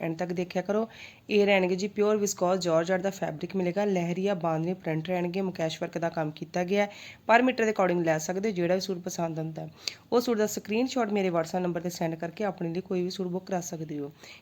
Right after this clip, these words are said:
Cash on delivery ਨਹੀਂ ਹੈ ਜੀ, ਪੈਸੇ ਤੁਹਾਨੂੰ ਪਹਿਲਾਂ ਹੀ ਪੇ ਕਰਨੇ ਪੈਣਗੇ। ਸ਼ਿਪਿੰਗ ਫ੍ਰੀ ਰਹੇਗੀ, all India ਸ਼ਿਪਿੰਗ ਫ੍ਰੀ ਰਹੇਗੀ। ਪਰ ਮੀਟਰ ਦੇ according ਜਿੰਨਾ ਵੀ ਤੁਸੀਂ ਵੱਧ ਘੱਟ ਫੈਬਰਿਕ ਲੈਣਾ ਚਾਹੁੰਦੇ, ਲੈ ਸਕਦੇ ਹੋ।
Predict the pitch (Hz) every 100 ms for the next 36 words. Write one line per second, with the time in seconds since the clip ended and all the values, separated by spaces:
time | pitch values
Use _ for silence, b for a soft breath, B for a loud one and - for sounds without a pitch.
0 | - 214 214 269 254 247 262 240 208 208
1 | 214 190 190 185 180 170 151 185 196 196
2 | 196 190 190 190 202 - 180 185 180 -
3 | 160 160 165 - 175 165 165 185 180 -
4 | 202 - 170 160 165 165 156 B B B
5 | B - 196 214 208 202 208 180 180 190
6 | 185 180 185 190 196 175 165 180 180 -
7 | 160 156 160 165 160 165 180 208 175 156
8 | 151 147 143